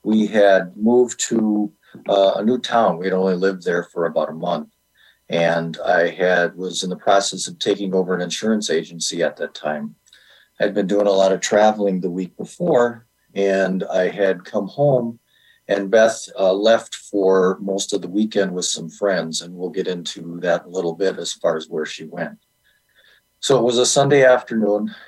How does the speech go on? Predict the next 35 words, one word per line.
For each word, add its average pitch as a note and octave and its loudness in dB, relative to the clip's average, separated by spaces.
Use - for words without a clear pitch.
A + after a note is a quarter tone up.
and F#2+ -4
we G2+ 0
decided G2+ 2
we F#2+ -2
were F#2 -6
gonna F2+ -8
head F2+ -4
to - -16
the D#2+ -16
mall. F2 0
Uh, E2 -10
we E2+ -12
needed F2+ -10
to F2+ -14
get F#2 -6
a F2+ -8
few F2+ -12
things F2+ -10
before F#2 -4
I - 0
was F2 -8
gonna D#2+ -16
be E2 -18
gone F2+ -8
the E2 -10
next D#2 -14
week. D#2+ -12
And E2+ -6
so F2+ 2
we F2+ -4
drove G#2+ 0
through G#2 -2
town, G#2 2
and F#2+ 0
we G2 -4